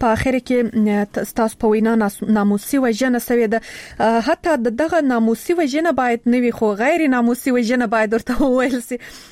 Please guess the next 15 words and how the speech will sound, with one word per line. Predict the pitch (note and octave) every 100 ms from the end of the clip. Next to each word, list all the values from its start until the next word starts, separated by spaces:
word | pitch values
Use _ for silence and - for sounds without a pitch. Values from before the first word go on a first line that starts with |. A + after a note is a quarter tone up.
| -
ځکه | A#3 E4 F4+
چې | D#4+ B3+
دا | D#4
یو | D#4+ D4
منفي، | C4+ - F4 E4+ B3 B3 -
کار | D4 D#4 C#4+
دی | D4 -
او | A3+ A3 G#3+
منفي | G#3+ G#3+ D4 C4+
کار | C4 -
ته | C4+
باید | B3+ G#3 G#3
منفي | G3+ - C#4+ B3
وویل | A3 G#3+ G#3+ -
سي. | A3